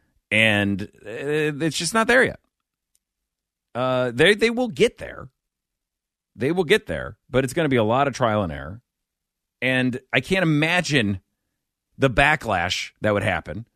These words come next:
to a company like Ford if they're like, "Yeah, sure, it drove up on the sidewalk and took out a, a, a whole,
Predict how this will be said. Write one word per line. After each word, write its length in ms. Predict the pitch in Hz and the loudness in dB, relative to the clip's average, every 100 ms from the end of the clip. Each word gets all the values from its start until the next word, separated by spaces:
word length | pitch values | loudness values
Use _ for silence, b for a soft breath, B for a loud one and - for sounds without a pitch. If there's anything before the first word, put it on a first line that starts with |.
| _ _ _ _ _ | _ _ _ _ _
to 140 | 135 131 | 0 2
a 40 | |
company 280 | 135 117 113 | 2 2 0
like 180 | 98 - | 0 -2
Ford 440 | 101 80 82 107 _ _ _ | -4 -4 -4 -8 _ _ _
if 100 | 123 | -4
they're 140 | 123 156 | 0 2
like, 240 | 165 - | 0 0
"Yeah, 240 | 277 302 254 | 2 4 2
sure, 540 | - 269 285 277 175 b b - | 0 2 6 6 4 b b -2
it 160 | 208 | -2
drove 340 | 151 151 233 214 | 0 4 6 6
up 140 | 220 | 4
on 180 | 202 190 | 2 2
the 60 | 156 | -2
sidewalk 760 | - 170 165 143 139 160 - b - | 2 6 6 4 4 4 2 b -2
and 200 | 165 135 | -2 2
took 260 | 196 196 | 0 4
out 280 | 175 160 151 b b - | 4 4 2 b b -4
a, 140 | 139 | -2
a, 260 | 143 139 127 135 127 | 0 0 2 2 2
a 40 | |
whole, 480 | 160 175 170 151 | 4 4 4 2